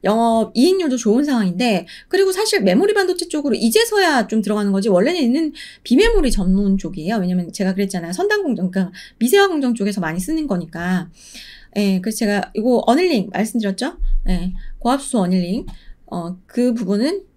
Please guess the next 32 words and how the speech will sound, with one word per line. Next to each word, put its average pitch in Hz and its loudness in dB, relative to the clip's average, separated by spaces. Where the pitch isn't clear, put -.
독보적인 285 -2
기술력을 208 -4
갖고 - -10
있다. 160 -10
그래서 240 0
제가 240 0
볼 330 -2
때는 311 -2
가격 285 -6
조정은 330 -2
오늘 320 2
중으로는 311 -4
좀 226 -2
마무리가 220 0
된 202 -2
것 220 -2
같고, 196 -2
어, 190 0
화요일이 494 2
중-, 226 2
중요할 330 2
것 277 -2
같아요. 180 0
지금 208 0
에너지상으로는. 220 0
화요일에 415 4
뭔가 294 2
오일선 269 4
돌파하는 285 0
흐름이 359 -2
나와준다라고 208 0
한다면 339 0